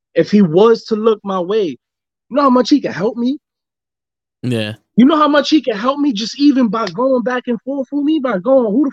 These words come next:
Speaker 1: fuck is this?" Or even by sharing that shit, 'cause I know he watched it. But no
Speaker 2: Yeah.
Speaker 1: share, but then puts over that he went over, he, he fought some fucking dude with a nice body that's at Impact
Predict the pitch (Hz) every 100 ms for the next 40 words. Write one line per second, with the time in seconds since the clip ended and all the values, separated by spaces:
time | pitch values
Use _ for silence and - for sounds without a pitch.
0 | - 277 247 185 302 254 240 240 240 247
1 | 190 - 226 294 302 294 277 - 311 262
2 | 214 180 226 285 277 254 262 302 - 349
3 | 370 - _ 359 _ _ _ _ _ _
4 | _ _ _ _ _ _ _ _ _ _
5 | _ _ _ - 208 214 254 311 294 -
6 | 311 349 349 302 233 269 214 185 302 269
7 | 294 311 302 277 269 214 277 269 269 240
8 | 233 196 190 233 220 - 262 269 - -
9 | 240 190 - 277 - 262 202 156 277 277
10 | 269 233 208 269 240 185 254 269 269 240
11 | 262 247 208 254 262 285 269